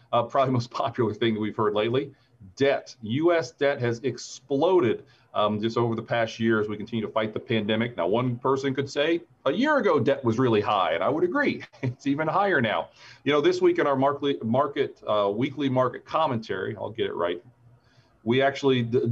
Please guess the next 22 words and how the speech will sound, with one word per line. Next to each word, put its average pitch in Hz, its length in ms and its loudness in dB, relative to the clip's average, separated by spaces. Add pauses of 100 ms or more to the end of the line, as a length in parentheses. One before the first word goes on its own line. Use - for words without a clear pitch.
dove 135 300 2
in 139 180 4
and 113 120 -2
kinda 117 180 0
talked 117 280 -2
about 101 280 0
debt. 104 180 -2
You 120 80 0
wanna 165 140 2
kinda 160 220 -2
talk 143 300 -2
for 143 100 0
a 131 60 2
while? 131 440 2
Maybe 120 200 -2
I'll 113 60 0
get 113 160 -4
a - 20 -8
drink 113 240 -4
of 104 60 -2
water 110 280 2
here. 107 260 -2